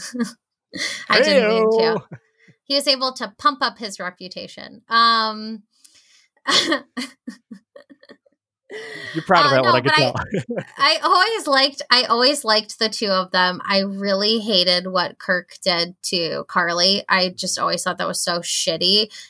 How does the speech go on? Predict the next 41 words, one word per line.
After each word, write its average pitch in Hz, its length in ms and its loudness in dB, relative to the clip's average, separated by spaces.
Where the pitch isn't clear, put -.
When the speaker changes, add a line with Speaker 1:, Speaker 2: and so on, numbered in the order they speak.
Speaker 1:
And 214 120 0
she 254 220 2
was, 269 260 2
like, 277 360 0
a 208 120 2
cruise 196 600 -6
ship 277 360 0
singer, 311 600 0
which 220 180 -6
is, 208 200 -4
like, 185 420 0
a 208 100 4
dream 190 440 -4
job 160 320 -2
of 165 180 -8
mine. 143 340 2
Speaker 2:
Oh, 98 200 -2
that 131 80 2
would 147 100 2
be 123 60 -2
so 117 260 2
good. 110 220 2
Speaker 1:
S-, - 800 -18
dude, 214 320 -2
I 196 180 4
just 196 300 -4
think 196 200 -4
Carly's 180 440 -2
the 180 100 -8
shit. - 320 -6
So, 196 340 2
and 294 120 2
then 302 120 4
her 285 180 4
brother 214 400 4
was 202 220 0
just 190 240 0
so 185 180 -2
cool 165 460 -4
and 185 240 -10
cute. 170 340 -8